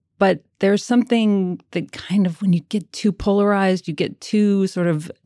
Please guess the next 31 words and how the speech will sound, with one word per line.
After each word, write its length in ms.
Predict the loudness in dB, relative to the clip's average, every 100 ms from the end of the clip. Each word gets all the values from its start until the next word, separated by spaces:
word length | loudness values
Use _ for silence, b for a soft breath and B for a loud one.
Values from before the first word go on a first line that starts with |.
| -4
definite 640 | -2 0 2 2 2 0
in 200 | 0 2
your, 360 | 2 2 0 -2 _ -2
your 200 | -2 -2
point 260 | 0 0
of 80 | 2
view, 260 | 2 4 4
or 120 | 4
you're 180 | 2 0
just, 300 | -2 -4 -6
you've 220 | -10 0
written 160 | 2 4
too 120 | 4
many 220 | 4 2
op-eds, 640 | 0 -2 0 2 2 0 -2
you 100 | 0
know, 280 | 0 -2
at 180 | -4 -6 -2
eight 160 | 0
hundred 240 | 0 0 0
words 260 | 0 -2
saying, 240 | -4 -2 -2
"This 160 | -2
is 80 | -4
the 80 | -4
problem, 360 | -2 -2 0 -2
this 180 | -4
is 120 | -8 -6
the 120 | -6
solution." 400 | -2 -2 -2 -6 B B
Your, 140 | -4